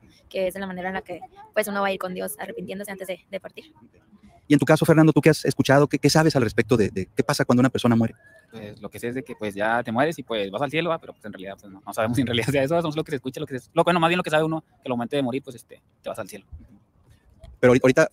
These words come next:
Speaker 2: ahorita por lo que tú mencionas, es lo que se escucha, es lo que, es lo que hemos oído, pero como que no hay seguridad, o sea, tú, tú no te sientes con la certeza de qué es lo que pasa realmente.
Speaker 3: Exactamente, sí, pues,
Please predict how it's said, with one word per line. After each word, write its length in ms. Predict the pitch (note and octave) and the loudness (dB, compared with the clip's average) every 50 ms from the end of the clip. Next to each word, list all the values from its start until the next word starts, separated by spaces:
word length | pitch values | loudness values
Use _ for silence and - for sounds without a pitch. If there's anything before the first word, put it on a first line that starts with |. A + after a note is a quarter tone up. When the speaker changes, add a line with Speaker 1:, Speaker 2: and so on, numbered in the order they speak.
| - | 2
Speaker 2:
ahorita 180 | - B2+ B2 D3+ | 2 4 4 4
por 120 | C3+ D3 B2+ | 4 4 4
lo 60 | A#2+ | 4
que 80 | - B2 | 4 4
tú 60 | C#3 | 4
mencionas, 440 | C#3 C#3+ - C#3+ C3+ C#3+ C#3 - - _ _ _ _ - | 6 6 6 6 6 6 4 2 -6 _ _ _ _ 2
es 140 | - C#3 D3 | 2 4 4
lo 60 | E3+ | 4
que 100 | - - | 2 2
se 80 | - | 0
escucha, 420 | - - - D3 D#3+ - - D#3+ D3+ | 0 2 6 6 6 8 6 6 6
es 60 | - | 6
lo 80 | - C#3+ | 4 2
que, 80 | - | 0
es 120 | A2 - - | -2 -2 -2
lo 100 | A2+ B2 | -2 2
que 80 | - B2+ | 4 4
hemos 160 | C3 B2+ - | 4 6 6
oído, 260 | A2 B2+ C#3 D3 - - - - _ _ _ _ _ - | 6 8 8 6 6 2 -4 -20 _ _ _ _ _ 2
pero 240 | - A2+ A2+ A2+ A2+ | 4 6 6 6 6
como 160 | - A2+ A#2 | 6 6 6
que 100 | - - | 6 8
no 80 | A#2 B2 | 8 8
hay 60 | C3+ | 8
seguridad, 460 | - - G#2 C3+ A2+ G#2 - C#3+ A2+ - | 8 8 6 6 6 6 6 6 4 4
o 40 | |
sea, 80 | - A2 | 0 2
tú, 140 | - C3 C3+ | 4 4 4
tú 120 | - C3+ | 6 6
no 80 | C#3 D3 | 6 6
te 80 | D3+ | 6
sientes 340 | C3 C#3+ C3+ - C#3 - - _ - | 6 6 6 6 4 0 0 _ 2
con 160 | - B2+ B2+ | 6 6 6
la 80 | A#2 A2 | 6 6
certeza 420 | - A2+ A2+ - C3 B2+ - C#3+ | 4 2 4 6 4 4 6 6
de 100 | C3+ B2+ | 4 4
qué 200 | - - - C3 | 4 4 4 6
es 60 | C#3 | 6
lo 60 | C#3 | 6
que 100 | B2 - | 4 4
pasa 260 | - A#2+ B2 - C3 A#2 | 4 4 4 4 4 4
realmente. 440 | G#2+ A#2 A#2+ B2 B2+ D3+ C#3+ G2+ - _ _ _ _ - | 4 4 6 6 6 6 4 0 -6 _ _ _ _ -8
Speaker 3:
Exactamente, 480 | A#2 - A2 - B2 A#2 G#2 - G#2+ - | -6 -6 -4 -4 -4 -6 -6 -10 -14 -16
sí, 120 | A2 G#2+ | -16 -16
pues, 300 | - - F#2+ - - _ | -16 -16 -20 -20 -20 _